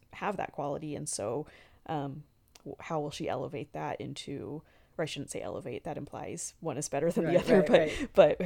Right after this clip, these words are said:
Speaker 1: but how will she, she, uh, make that into an adult, uh, novel? So that is Yerba Buena by Nina LaCour.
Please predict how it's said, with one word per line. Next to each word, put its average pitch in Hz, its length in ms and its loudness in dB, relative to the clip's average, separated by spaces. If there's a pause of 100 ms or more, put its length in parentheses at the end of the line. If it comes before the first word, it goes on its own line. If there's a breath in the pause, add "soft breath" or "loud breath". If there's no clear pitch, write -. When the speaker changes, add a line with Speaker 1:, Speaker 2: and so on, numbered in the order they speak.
Speaker 1:
but - 40 -12
how 185 160 8
will 190 80 6
she, 170 500 -4
she, 156 480 -6
uh, - 360 0 (220)
make 165 260 0
that - 240 -2
into 147 260 -6
an 131 80 -6
adult, 120 380 -6 (260)
uh, 131 240 -6 (500)
novel? - 380 -4
So - 340 0 (260 loud breath)
that 160 200 -2
is - 240 -2
Yerba 156 200 -4
Buena 180 380 -2
by 147 220 -4
Nina 139 220 -6
LaCour. - 360 -8